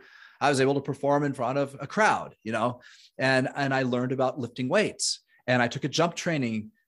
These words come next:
class, and I was able to increase my vertical jump, and that was really cool. And then I s-, could do, like, some cool dunks eventually on the real ten-foot hoop, you know, and, um,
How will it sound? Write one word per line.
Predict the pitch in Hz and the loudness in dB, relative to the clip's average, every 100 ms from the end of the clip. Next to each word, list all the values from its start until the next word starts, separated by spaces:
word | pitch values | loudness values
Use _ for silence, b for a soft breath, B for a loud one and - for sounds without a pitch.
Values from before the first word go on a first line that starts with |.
| _ | _
class, | - 120 87 - | 0 0 2 -2
and | |
I | 113 | -2
was | |
able | 113 117 | -2 -2
to | 127 | -4
increase | 120 - 123 - | -4 -2 -4 -2
my | 123 | -2
vertical | 120 123 - | -2 -2 -2
jump, | 139 202 220 123 | 0 4 4 2
and | 110 120 | 0 0
that | 139 202 | 2 2
was | 202 151 | 0 -2
really | 131 107 | -6 -8
cool. | 104 104 78 95 | -8 -8 -6 -4
And | |
then | 131 | 0
I | 135 | 0
s-, | 143 127 | 0 -4
could | - - 123 | -10 -10 -2
do, | 139 | 0
like, | 139 151 | 0 -2
some | - 185 | -2 -4
cool | - 196 247 160 | -2 2 2 2
dunks | 120 98 - | 0 0 -6
eventually | 104 101 - 110 | -4 -6 -4 0
on | 131 190 | 2 2
the | 190 | 2
real | 214 233 | 2 2
ten-foot | - 214 220 117 - | 0 -2 -2 -6 -6
hoop, | 98 - | -8 -4
you | |
know, | 101 113 117 B B B | -2 -2 -4 B B B
and, | 143 147 147 | 2 4 6
um, | 143 135 127 | 4 4 0